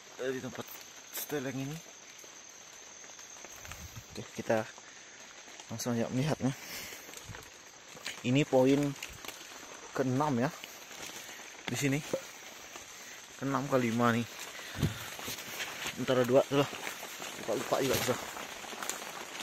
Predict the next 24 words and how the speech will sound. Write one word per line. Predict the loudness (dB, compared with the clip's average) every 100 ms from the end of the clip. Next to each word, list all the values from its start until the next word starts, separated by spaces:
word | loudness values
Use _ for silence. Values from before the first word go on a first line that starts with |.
| -6 -4 -4 -4 -6 -4 -2
Tadi | 4 8
ada | 10
dua | 10 12 12 12 4 -8 -8 -4
ekor | 8 10
agak | 12 10
besar | 8 10 8
sedikit. | 8 4 4 4 0 -8 -8 -10 -10 -10 0
Cuman | 4 6
cium | 6 6
bau | 6 4
sudah | 4 4
darah, | 6 6 4
nggak | 2 0 0
sempat | 0 0 0
saya | 0
shoot, | -2 4
guys. | 4 4 -2 -8 -10 -10 -8 -8 -8 -8 -8 -8 -10 -12 -14 -12 -12 -10 -12 -14 -4 -2
Ini | 0
agak | 0 0
jauh | 0
nih, | 0 -2 -2 0 0 0 -2
dia | -2
tahu, | -2 -2 -2 -4
guys. | -4 -6